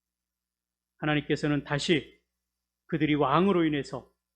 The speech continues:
받는 그 고난 때문에 부르짖어도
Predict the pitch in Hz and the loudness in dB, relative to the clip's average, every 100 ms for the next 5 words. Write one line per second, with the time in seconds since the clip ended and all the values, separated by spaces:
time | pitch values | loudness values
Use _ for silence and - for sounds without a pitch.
0 | _ _ _ _ _ - 147 160 139 135 | _ _ _ _ _ -2 0 0 0 -4
1 | 139 - 156 - 185 175 - 151 123 113 | -8 -10 -8 0 2 2 2 -2 -2 -10
2 | _ _ _ _ _ _ _ _ _ _ | _ _ _ _ _ _ _ _ _ _
3 | _ _ _ _ _ _ - 139 127 - | _ _ _ _ _ _ -10 -10 -10 -10
4 | 135 - 135 120 151 | -10 -6 -6 -8 -14